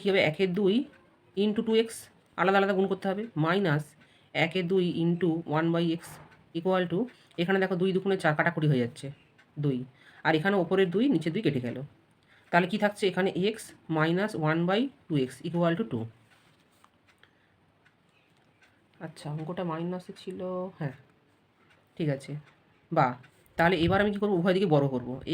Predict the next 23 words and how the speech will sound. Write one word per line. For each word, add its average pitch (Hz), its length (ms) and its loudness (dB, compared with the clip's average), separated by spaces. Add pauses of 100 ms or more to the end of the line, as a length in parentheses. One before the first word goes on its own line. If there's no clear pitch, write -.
x - 20 -8 (180)
minus 170 320 0 (140)
one 156 180 0
by 170 80 0 (100)
two 156 80 -2 (100)
x - 20 -10 (140)
এর 175 140 0
হোল 143 100 2 (100)
স্কয়ার 220 240 -4 (600)
equal 156 280 0
to 226 60 -2 (100)
দুই 147 160 2
এর 202 80 -2 (140)
স্কয়ার। 123 240 -4
এখানে 156 200 -2
লিখে 156 160 -4
দেবো 185 140 0 (480)
উভয় 170 240 0
দিকে 170 140 -4 (120)
বর্গ 147 180 0 (120)
করে 151 200 2
পাই, 120 140 0 (4000)
দিকে 165 260 -4